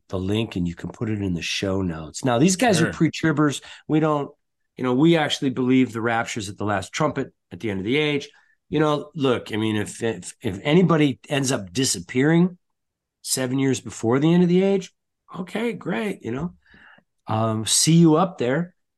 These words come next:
Speaker 1: Uh, I know I'm not gonna disappear. I'm here for the duration, but, you know, the, that whole rapture eschatology should not divide us as Christians. You know, I tell my Gentile friends who believe in it, and I've got several, and I'm like, "Look, y-, hey,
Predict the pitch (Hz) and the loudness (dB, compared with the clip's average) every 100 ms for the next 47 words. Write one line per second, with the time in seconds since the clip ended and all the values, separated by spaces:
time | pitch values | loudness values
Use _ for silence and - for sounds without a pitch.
0 | _ _ _ - 101 98 95 - 107 131 | _ _ _ -16 -14 -12 -12 -4 0 2
1 | 117 - 123 190 123 95 - 95 90 87 | 0 0 2 4 4 0 -8 -8 -8 -10
2 | - - 101 104 127 113 110 95 95 90 | -10 -10 -6 -2 -2 -2 -6 -6 -8 -8
3 | 90 98 143 123 113 - - - _ 120 | -6 -6 -6 -4 -6 -10 -20 -20 _ 0
4 | 123 123 127 175 175 175 160 151 220 196 | 2 0 -2 0 0 0 0 0 0 0
5 | 123 127 139 - 123 - - 107 101 101 | 2 2 0 -2 -4 -4 -6 -4 -4 -4
6 | 92 98 - 135 160 156 113 87 92 107 | -6 -6 -4 0 0 0 -2 -2 0 0
7 | 117 131 139 - 107 104 92 - - 107 | 2 0 -2 -4 -4 -6 -6 -10 -10 -8
8 | 107 - 147 160 175 - _ _ _ _ | -8 -6 -4 -4 -6 -12 _ _ _ _
9 | _ _ _ _ - 95 107 147 - _ | _ _ _ _ -12 -6 -4 -4 -6 _
10 | - 147 190 175 139 117 127 131 107 131 | -4 0 4 4 4 0 0 0 0 -2
11 | 123 101 107 104 104 107 127 - _ _ | -2 -2 -2 0 0 0 -2 -6 _ _
12 | _ _ _ 110 104 98 110 120 - 107 | _ _ _ -4 -4 -2 -2 -2 -2 -2
13 | 101 127 139 123 123 123 160 202 - _ | -2 -2 -2 0 -2 -2 -2 -2 -6 _
14 | 117 104 - 208 190 | -14 -12 -10 -8 -8